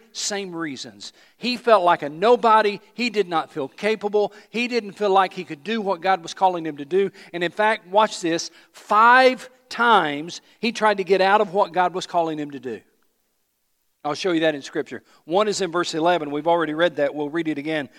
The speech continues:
"Who am I that I should go to Pharaoh and bring the Israelites out of Egypt?" Verse thirteen, Moses said to God, "Suppose I go to the Israelites." I'm not saying I will, but suppose I go to the Israelites and say to them,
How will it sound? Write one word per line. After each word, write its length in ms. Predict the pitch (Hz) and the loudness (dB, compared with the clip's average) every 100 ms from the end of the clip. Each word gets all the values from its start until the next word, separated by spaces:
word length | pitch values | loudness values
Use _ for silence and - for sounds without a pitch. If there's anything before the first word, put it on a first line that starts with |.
| - _ | -20 _
"Who 260 | - 277 277 | -6 0 2
am 160 | 220 | 2
I 460 | 214 190 147 156 180 _ _ - | 2 4 2 0 -4 _ _ -4
that 100 | 185 | 0
I 140 | 202 | 0
should 180 | - 220 | 0 -4
go 140 | 180 | -4
to 60 | 180 | -4
Pharaoh 500 | 233 220 175 139 180 | -4 -4 0 0 0
and 100 | 170 | -2
bring 160 | 185 | -4
the 60 | 170 | -4
Israelites 480 | 180 190 180 180 190 | -6 -2 -2 0 -2
out 100 | 185 | -4
of 80 | 208 | -6
Egypt?" 340 | 247 - - _ _ _ | -16 -20 -20 _ _ _
Verse 220 | 160 156 | -6 -6
thirteen, 560 | - 180 170 220 190 117 _ - _ | -6 -8 -8 -12 -12 -16 _ -20 _
Moses 320 | 139 170 180 | -4 -4 -4
said 160 | - 190 | -4 -4
to 60 | 175 | 0
God, 300 | 202 160 - | 0 0 -2
"Suppose 460 | 208 175 208 226 | -6 0 2 2
I 120 | 226 | 0
go 200 | 233 269 | 2 0
to 140 | 269 196 | -2 -6
the 100 | 151 | -6
Israelites." 500 | 120 127 104 - - | -6 -6 -10 -10 -8
I'm 100 | 170 | -2
not 160 | 185 | -2
saying 200 | - 214 | -2 -2
I 60 | 202 | 0
will, 480 | 220 262 226 254 - _ _ _ _ _ | 0 6 6 4 -4 _ _ _ _ _
but 100 | 208 | -6
suppose 360 | 202 208 196 196 | -4 0 0 2
I 100 | 220 | 2
go 180 | 233 254 | 2 2
to 120 | 202 | 0
the 60 | 165 | -4
Israelites 560 | 139 143 135 170 190 | -6 -4 -2 -2 -4
and 100 | 190 | -8
say 160 | 202 190 | -4 -4
to 100 | 165 | -2
them, 260 | 156 175 | -4 -6